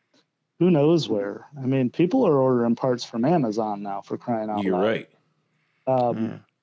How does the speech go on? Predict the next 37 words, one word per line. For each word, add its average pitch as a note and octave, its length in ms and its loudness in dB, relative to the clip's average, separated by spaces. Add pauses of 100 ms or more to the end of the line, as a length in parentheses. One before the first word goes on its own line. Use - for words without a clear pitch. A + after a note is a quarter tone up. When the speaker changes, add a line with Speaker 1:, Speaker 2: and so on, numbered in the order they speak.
(120)
Speaker 1:
there's D3 440 2 (100)
a B2+ 80 0
better, D#3 520 0
cheaper, D3+ 460 2
and B2+ 180 0
easier C3+ 320 2
way B2+ 180 2
to A#2 120 0
do D3 260 2
it C3 160 -2
through A#2+ 180 0
Summit. C3+ 460 -2 (580)
And, A#2+ 540 0
uh, A2+ 340 -2 (120)
it, C3+ 220 0
it's C3 360 -2 (220)
really, D#3+ 720 4 (280)
I C#3+ 40 -2
mean, C#3+ 200 2
even E3 320 4
where C#3+ 180 4
you D#3 240 4
guys A#2+ 380 2
are, A2+ 360 0
I'm, D3 460 0
I'm E3 160 2
here F3 280 4
in D3 120 2
Ohio, A#2 640 2
and A#2+ 100 0
when C3 140 2
I D#3 180 2
order D3+ 280 4
something C3+ 400 -2
personally B2+ 500 0
from A#2+ 200 -6
Summit, A#2 460 -4